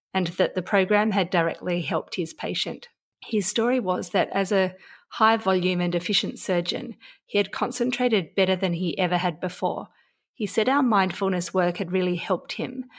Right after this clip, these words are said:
and for the first time he operated with his phone turned off, asked his team not to distract him and just concentrated. I know we would like to think that as surgeons we all do that anyway,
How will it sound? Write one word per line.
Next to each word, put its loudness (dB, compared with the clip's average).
and -2
for -2
the 4
first 0
time 2
he 2
operated 0
with -2
his -2
phone 0
turned 0
off, 0
asked 0
his -2
team 0
not -2
to -6
distract -2
him -2
and -2
just -2
concentrated. -6
I 2
know 2
we 2
would 2
like 0
to -2
think -4
that -2
as 0
surgeons -2
we 0
all 2
do 0
that -2
anyway, -4